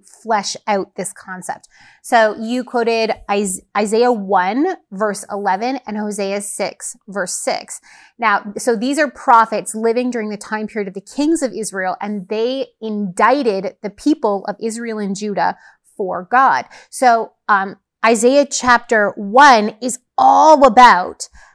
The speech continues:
how rebellious Judah and Jerusalem and Israel have been against God's covenant. Um,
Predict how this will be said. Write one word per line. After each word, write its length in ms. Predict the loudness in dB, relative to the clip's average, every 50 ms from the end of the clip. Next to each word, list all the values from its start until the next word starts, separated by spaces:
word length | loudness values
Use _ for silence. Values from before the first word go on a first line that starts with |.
| _ -10
how 720 | -6 0 4 6 8 8 8 8 8 6 6 2 0 -6 -8
rebellious 1200 | -2 0 2 2 0 0 2 4 6 6 6 6 4 2 0 -2 -2 -2 -2 -4 -6 -8 -8 -10 _ _ _ -10 -8
Judah 680 | -8 -6 -4 -2 0 0 2 4 4 6 6 6 4 4 0 -4
and 140 | -6 -6 -4
Jerusalem 720 | -4 -4 -2 -2 -2 -2 0 0 2 2 2 2 2 -2 -4 _
and 140 | -10 -10 -8 -4
Israel 840 | -2 -2 -2 -2 -4 -4 -4 -4 -4 -4 -4 -4 -4 -6 -8 -10 _ _ _ _ _ _ _ _ _ _
have 300 | -2 -2 -2 0 2 4
been 380 | 4 6 6 4 2 -2 -6 -10 _
against 600 | -8 -8 -4 0 0 0 0 0 -4 -6 -10 -12 -14 -14 -6 0
God's 500 | 2 4 4 4 4 0 -2 -6 -10 -14 _ _ _
covenant. 640 | -4 0 2 2 2 0 -4 -8 -10 -12 -14 -14 -14 -16 -16 -18 -20 -18 -4 2
Um, 400 | 4 4 4 4 2 -2 -6